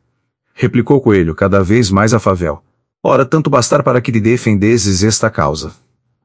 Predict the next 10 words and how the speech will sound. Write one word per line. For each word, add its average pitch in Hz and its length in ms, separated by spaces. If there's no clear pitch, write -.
Bela 87 240
Carina, 101 560
és 92 140
um 113 140
anjo." 90 280
"Tenho 165 220
também 139 320
sangue 135 320
português, 123 560
senhor." 92 560